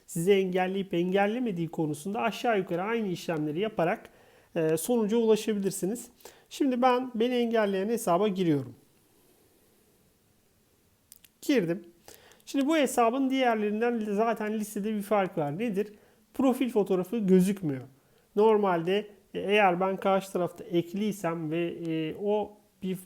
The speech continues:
profil fotoğrafı koyduysa, e, hesabında mutlaka onu benim görebiliyor olmam lazım.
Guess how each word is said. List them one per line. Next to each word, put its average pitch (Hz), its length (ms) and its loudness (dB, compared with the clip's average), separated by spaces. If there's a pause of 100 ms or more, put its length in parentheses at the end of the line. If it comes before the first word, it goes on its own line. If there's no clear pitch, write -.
profil 175 340 -2
fotoğrafı 190 460 -4
koyduysa, 180 720 -2 (440)
e, 151 240 -2
hesabında 165 580 0
mutlaka 220 460 -2
onu 208 180 0
benim 208 240 -2
görebiliyor 196 460 4
olmam 139 380 -2
lazım. 139 380 -8